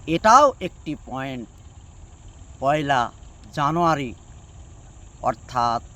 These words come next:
নববর্ষ উদযাপন করা সম্পূর্ণ হারাম হওয়ার কারণ। তিন নম্বর কারণ হচ্ছে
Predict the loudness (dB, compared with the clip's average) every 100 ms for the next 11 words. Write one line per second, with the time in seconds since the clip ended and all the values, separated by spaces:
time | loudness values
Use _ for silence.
0 | -20 -16 -10 -6 -2 -2 -2 -4 -8 -16
1 | -18 -20 -18 -14 -10 -10 -10 -16 -10 -10
2 | -6 -6 -4 -6 -8 -10 -18 -20 -20 -12
3 | -4 -2 -2 -8 -18 -20 -20 -20 -14 -8
4 | -8 -8 -8 -6 -6 -10 -14 -20 -20 -20
5 | -20 -18 -8 -2 0 0 0 -4 -4 -6
6 | -12 -14 -12 -12 -16 -20 -20 -20 -20 -20
7 | -20 -20 -20 -12 -2 0 2 4 4 8
8 | 6 6 4 4 4 0 -4 -8 -10 -6
9 | -2 -4